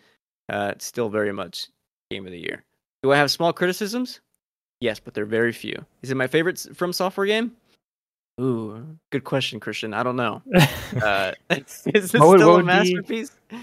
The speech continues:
Speaker 1: Yes.
Speaker 2: what would be the runner-ups if, if Elden Ring not your number one? What's keeping you from Elden Ring being your number one?
Speaker 1: So my top three right now are, uh, Sekiro, Dark Souls one, and then Bloodborne.
Speaker 2: Okay.
Speaker 1: Uh, and I just don't know where Elden Ring fits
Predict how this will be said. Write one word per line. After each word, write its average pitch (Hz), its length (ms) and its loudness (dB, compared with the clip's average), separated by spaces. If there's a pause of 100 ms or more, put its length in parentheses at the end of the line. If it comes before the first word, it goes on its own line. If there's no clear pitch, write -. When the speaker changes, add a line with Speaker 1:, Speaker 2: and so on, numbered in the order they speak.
(200)
Speaker 1:
Yes. - 140 -4
Speaker 2:
what 151 100 6
would 175 140 4
be 180 160 2
the 151 560 2 (320)
runner-ups 143 640 6
if, 131 240 2
if 135 120 2
Elden 139 260 4
Ring 135 160 2
not 127 180 2
your 127 80 2
number 123 220 2
one? 120 180 2
What's 117 180 2
keeping 127 300 2
you 123 140 2
from 113 400 0 (260)
Elden 120 220 4
Ring 113 80 0
being 113 160 -2
your 110 80 -6
number 110 260 -4
one? 113 240 -6 (140)
Speaker 1:
So - 180 -4 (300)
my 185 220 2
top 202 340 -6
three 147 260 -4
right 170 220 -2
now 170 440 -8
are, 110 400 -4
uh, 110 200 -4
Sekiro, 151 760 -4 (140)
Dark 127 220 -4
Souls 117 260 -8
one, 113 480 -6
and 117 160 -12
then 101 120 -10
Bloodborne. 143 560 -8 (600)
Speaker 2:
Okay. 135 120 -14
Speaker 1:
Uh, 104 200 -6 (120)
and 113 360 -10
I 120 100 -2
just 120 220 -8 (220)
don't 131 260 -2
know 127 220 -4
where 113 220 -2
Elden 107 320 -6
Ring 98 200 -12
fits - 580 -12